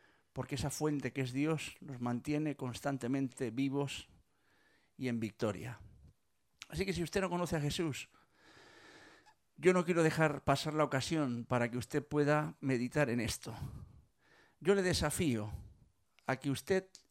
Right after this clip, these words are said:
individualmente le pida a Dios que Jesús se le pueda revelar, que se le dé a conocer, tanto la obra como la persona de Jesús. Lo puedes hacer de una manera muy sencilla,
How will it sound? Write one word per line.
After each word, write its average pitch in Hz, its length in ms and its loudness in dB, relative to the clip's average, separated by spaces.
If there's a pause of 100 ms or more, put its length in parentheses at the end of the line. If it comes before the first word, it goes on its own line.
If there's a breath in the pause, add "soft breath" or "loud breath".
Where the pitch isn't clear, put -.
individualmente 156 1000 0
le 135 140 2
pida 147 280 2
a 131 40 4
Dios 131 480 2 (880 soft breath)
que 131 120 -6
Jesús 147 340 -6
se 143 100 -4
le 131 100 0
pueda 156 260 2
revelar, 131 540 0
que 113 100 -6
se 123 140 -8
le 123 100 -4
dé 147 140 2
a 131 80 -2
conocer, 123 440 -2 (1000 soft breath)
tanto 139 320 0
la 139 140 6
obra 202 320 0
como 147 200 -2
la 131 140 4
persona 131 400 -2
de 120 80 0
Jesús. 110 500 -8 (960 loud breath)
Lo 135 240 -2
puedes 170 220 0
hacer 160 360 -4
de 135 160 -2
una 165 120 2
manera 160 160 4
muy 160 100 0
sencilla, 139 580 -2